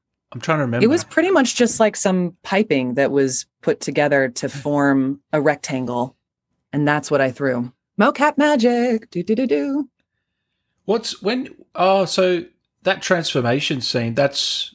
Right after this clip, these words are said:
Speaker 1: that's all animated. That's not mocap, none of that? With the dagger and all that?
Speaker 2: Oh, yeah, wha-, yes. I believe we just did that in the A D R booth.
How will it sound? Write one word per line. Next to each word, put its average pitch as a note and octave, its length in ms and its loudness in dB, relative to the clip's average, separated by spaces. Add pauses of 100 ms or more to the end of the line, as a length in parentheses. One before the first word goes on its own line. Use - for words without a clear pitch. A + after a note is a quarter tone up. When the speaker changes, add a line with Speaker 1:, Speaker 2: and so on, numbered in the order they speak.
Speaker 1:
that's D#3 220 -2
all C3+ 160 4
animated. A2+ 500 0
That's B2 280 -6
not A2+ 300 -2
mocap, A2+ 500 -4
none A#2+ 180 -4
of B2+ 60 -6
that? G3+ 260 -2 (1000)
With B2 140 -4
the B2 80 -2
dagger A#2+ 500 0
and A#2 100 -4
all A#2 140 -6
that? B2 320 -8 (520)
Speaker 2:
Oh, E3 440 2
yeah, F#3 380 2
wha-, F3 720 2
yes. E3 840 -2
I F3 140 -2
believe G3 560 2
we G#3+ 100 2
just F#3+ 220 -6
did F3+ 100 -2
that E3+ 140 0
in D#3+ 60 -4
the D#3 120 -4
A D3+ 100 -4
D D3+ 60 -2
R D3 180 0
booth. C3+ 360 -8